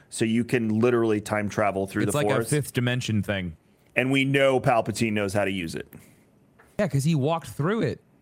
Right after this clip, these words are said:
Speaker 1: Yep. Yep.
Speaker 2: But,
Speaker 1: Yep,
Speaker 2: but
Speaker 1: yep,
Speaker 2: you're
Speaker 1: yep,
Speaker 2: right.
Speaker 1: yep.
Speaker 2: I really like Luthen's character.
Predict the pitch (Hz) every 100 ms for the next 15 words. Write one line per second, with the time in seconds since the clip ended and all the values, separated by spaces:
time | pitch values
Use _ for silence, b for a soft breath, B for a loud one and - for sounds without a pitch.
0 | _ - - - - - - - - _
1 | _ _ _ - - - 175 175 - 226
2 | 208 208 113 - - 175 220 160 190 180
3 | 143 143 117 120 113 101 101 87 85 67